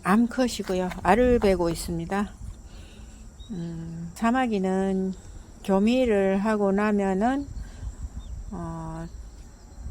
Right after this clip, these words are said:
수컷이 재수가 없으면은 암컷한테 잡아먹히고 재수가 좋으면은, 어, 살아남는다고 합니다.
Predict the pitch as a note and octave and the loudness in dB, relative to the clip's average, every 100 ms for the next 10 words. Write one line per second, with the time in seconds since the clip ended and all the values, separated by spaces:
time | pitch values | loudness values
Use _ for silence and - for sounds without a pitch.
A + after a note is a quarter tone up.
0 | - - B3 - A#3+ - G3 F3+ A#3+ A#3+ | -10 -8 -6 2 2 2 -4 2 2 2
1 | G#3 F#3+ F#3+ G#3+ F#3+ F3+ F3+ F#3 G3 G3 | 4 4 2 0 0 0 0 2 2 0
2 | G3+ F#3 F#3 - G3+ G3 F3+ - F#3 F3+ | -2 -2 -2 -2 -2 0 -2 0 2 4
3 | F3+ F#3 - - - - - - G#3+ G3+ | 2 -2 -6 -10 -12 -10 -8 -2 0 0
4 | F#3 - - F#3+ E3+ - - G#3 A3 G#3+ | 0 -4 -4 -2 -4 -6 -6 -2 0 0
5 | F#3 F3 F#3+ A3 G#3 F3+ G3 A3 - - | -2 0 0 2 2 2 0 0 -2 -2
6 | - - - - - - F3 F3 - G#3+ | -2 -2 -4 -6 -4 -4 -2 -4 0 0
7 | G#3 F#3 F#3 F#3+ G3 F#3 F#3 F3+ F3 F3+ | 2 2 4 4 4 2 0 -2 -4 -2
8 | G3+ | -2